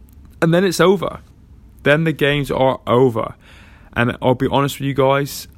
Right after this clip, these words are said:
I am really looking forward to that. I am, I'm beaten up, uh, emotionally, physically, mentally. I've had the time of my life out here, but I really just wanna now chill out, jump in the bath, relax,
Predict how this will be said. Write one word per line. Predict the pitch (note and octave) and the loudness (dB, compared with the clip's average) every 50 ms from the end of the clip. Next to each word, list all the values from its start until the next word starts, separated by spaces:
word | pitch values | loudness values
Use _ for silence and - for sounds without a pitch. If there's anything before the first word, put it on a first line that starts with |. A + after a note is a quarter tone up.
| - - - | -20 -14 -6
I | - B2 A#2 A#2 | -4 -2 0 2
am | A2+ A#2 A2+ A2+ A2+ - - - - - - - - - - | 0 0 0 -2 -6 -10 -12 -18 -20 -20 -20 -20 -20 -16 -12
really | - A2+ A2+ A#2 C3 C#3 C#3 C3+ C3 C3 B2 | -8 -2 2 4 6 6 6 4 4 2 0
looking | A#2 A#2 A2+ - A#2+ | 0 -2 -2 -4 -8
forward | G2+ - A#2+ A2+ A2+ G#2+ - | -6 -4 -2 -2 -2 -4 -4
to | - | -8
that. | A2 A#2 A#2 A2+ - - - - - - - - - - - - - - - - | -8 -8 -8 -10 -12 -16 -20 -20 -20 -20 -20 -20 -20 -20 -20 -20 -20 -18 -8 -4
I | - A2 A2+ | 0 0 0
am, | A2 A2 - | 0 -2 -2
I'm | - A2+ A2 G#2 | -4 -4 -4 -4
beaten | G2 G#2+ - C3 C3 F#2 A#2+ B2 | -6 -2 0 0 0 0 0 0
up, | B2 B2 - - - - - - - - - - - - | 0 0 -2 -4 -14 -16 -16 -16 -16 -20 -20 -20 -16 -10
uh, | - G#2+ G#2 G#2 - - - - - - | -8 -6 -6 -6 -6 -8 -10 -16 -14 -8
emotionally, | - A2 A#2+ A#2+ A#2+ A#2+ - - B2+ A#2+ A#2+ A2 | -4 0 0 2 0 0 -2 -4 -4 -4 -4 -4
physically, | - - A#2+ A2+ A#2 A2 - - A#2+ A2+ | -2 -2 -2 -2 -2 -6 -6 -6 -4 -2
mentally. | A2 A2+ A2+ A#2 - A#2 A2+ A#2 A2+ A2+ A#2 - - - - - - - | -2 -2 -2 -2 -2 -4 -4 -2 -2 -4 -6 -8 -14 -20 -20 -20 -14 -8
I've | - G#2+ | -2 0
had | B2 A#2 | 0 0
the | G#2+ A2 | 0 -2
time | - - - C3 C3 B2+ | -4 -2 0 0 0 2
of | A#2+ | 0
my | A#2+ A#2 | 0 0
life | A#2+ B2 A#2+ A#2 - | 2 0 0 -2 -4
out | A2+ A#2 | -4 -2
here, | A2 A2+ A2+ | 0 -2 -2
but | - A2+ A2+ | -2 -2 -2
I | A#2 A2 | -2 -2
really | A2 A2 A2 A#2 A#2+ A#2+ A#2 A#2 | -2 -2 0 0 0 0 0 -2
just | A#2 A#2 A2 - | -4 -8 -10 -6
wanna | - A2+ A2 A2 | -6 -4 -4 -4
now | A2+ A2+ A2+ A2+ A2 A2 G#2+ - _ - - - - - - - - - - - - - | -4 -4 -4 -2 -4 -4 -6 -8 _ -20 -20 -20 -20 -20 -20 -20 -20 -20 -20 -20 -20 -14
chill | - - - - D#3+ D3 C3+ | -10 -6 -2 0 2 4 4
out, | B2 A#2+ A#2+ A#2+ A2+ G#2+ - - - - - - - | 4 4 2 0 -2 -4 -8 -20 -20 -20 -20 -14 -10
jump | B2 A2+ C3 C3 B2+ B2 - | -6 0 0 0 2 2 0
in | B2+ | -2
the | A#2+ A2+ | -2 -2
bath, | G#2+ - G#2+ G#2 G#2+ G#2+ G#2+ G#2+ - - - - - - - - - - | -2 -2 -2 -2 -2 -2 -4 -6 -10 -16 -20 -20 -20 -20 -20 -20 -16 -6
relax, | - A#2 A#2+ A#2+ A#2+ A#2 A#2 A#2 - - - - - - - | 0 0 2 4 4 4 2 2 -2 -6 -14 -14 -14 -14 -14